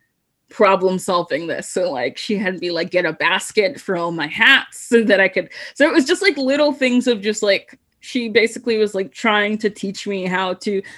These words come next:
live with my trauma while still, like,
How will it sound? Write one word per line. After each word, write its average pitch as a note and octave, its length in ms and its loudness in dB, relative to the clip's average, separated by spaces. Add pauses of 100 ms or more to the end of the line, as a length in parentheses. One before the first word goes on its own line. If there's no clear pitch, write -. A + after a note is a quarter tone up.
(120)
live B3+ 320 2
with C#4 160 0
my G#3 140 -2
trauma F#3 640 -4
while F#3 260 0
still, G3 720 0
like, F3+ 360 -4